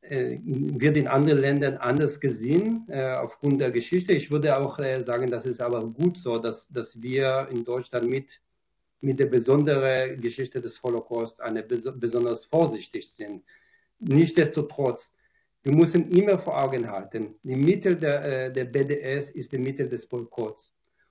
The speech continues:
Und das beste Mittel gegen diese Boykott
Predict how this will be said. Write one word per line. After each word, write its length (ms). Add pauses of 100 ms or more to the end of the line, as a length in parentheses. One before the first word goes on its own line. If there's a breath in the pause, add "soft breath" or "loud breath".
Und 140
das 260 (180)
beste 380
Mittel 420
gegen 360
diese 200
Boykott 600